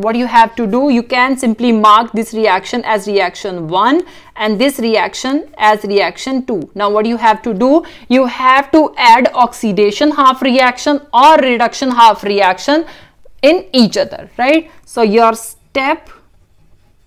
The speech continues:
six is add equation one and two, we get, if you'll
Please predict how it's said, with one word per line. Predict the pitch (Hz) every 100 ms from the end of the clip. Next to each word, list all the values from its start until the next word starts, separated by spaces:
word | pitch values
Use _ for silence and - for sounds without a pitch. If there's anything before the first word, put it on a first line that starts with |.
| _ _ _
six | - - - - - 269 277 - - _ _ _ - _ -
is | 220 240 302 - - _ _ - -
add | 226 220 262 339 - _ _ _ _ _ _ _ _ _ _ _ _ _ _ _ _ _ _ _ _ _ _ _ _ _ _ _ _ _ _ _ _ _ _ _ 247
equation | 233 233 214 208 240 294 339 _ _ _ -
one | 180 202 220 214 269 - _ _ _ _ -
and | 226 208 240 320 - _ _ _ _ _ _ _ _ _ _ _ _ _ _ -
two, | 247 233 330 - _ -
we | 208
get, | 175 226 233 254 330 - _ _ _ _ _ _ _ _ _ _ _ _ _ _ - - _ -
if | 269 269
you'll | 254 247